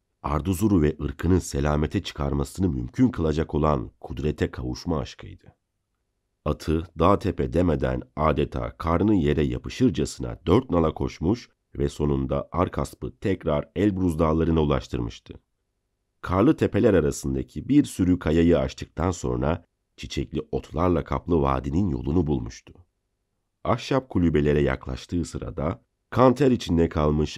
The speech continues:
atların çektiği sabanla toprağı süren çiftçiler gözüne takılmıştı.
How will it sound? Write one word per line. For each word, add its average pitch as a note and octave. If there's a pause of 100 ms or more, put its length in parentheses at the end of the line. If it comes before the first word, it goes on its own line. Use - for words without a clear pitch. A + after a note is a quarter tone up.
atların B2
çektiği F#2
sabanla F2
toprağı C#2
süren C2+
çiftçiler C2
gözüne G#2
takılmıştı. C2